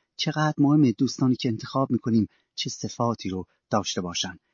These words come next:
این پادشاه نوجوان افرادی که دورش بودن، مشاورینی که داشت، بسیار مؤمن و صادق بودن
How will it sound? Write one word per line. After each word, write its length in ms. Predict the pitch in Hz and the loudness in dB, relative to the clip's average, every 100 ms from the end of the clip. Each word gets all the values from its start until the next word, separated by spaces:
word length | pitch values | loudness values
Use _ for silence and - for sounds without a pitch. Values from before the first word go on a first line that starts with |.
| _ - | _ -2
این 200 | 120 107 | 0 2
پادشاه 560 | 117 107 101 - 160 156 | 2 0 0 0 2 4
نوجوان 640 | 143 131 120 113 113 101 _ _ _ _ | 4 2 0 2 2 2 _ _ _ _
افرادی 540 | 120 - 143 156 143 | -6 -2 0 2 2
که 260 | - 127 110 | 0 -2 0
دورش 320 | 143 165 139 | 0 2 0
بودن، 340 | - 101 92 92 | -2 -4 -4 -4
مشاورینی 560 | 113 - 123 107 165 185 | -2 0 0 2 2 2
که 140 | - | 2
داشت، 280 | 107 104 - _ _ _ | 0 0 -4 _ _ _
بسیار 500 | 110 - 110 104 101 | -6 -4 -4 -2 -2
مؤمن 400 | 104 98 90 101 92 _ _ | 0 2 2 0 -2 _ _
و 60 | 107 | -8
صادق 420 | - 101 92 123 - | -4 -4 -2 -2 0
بودن 280 | 135 135 | 2 2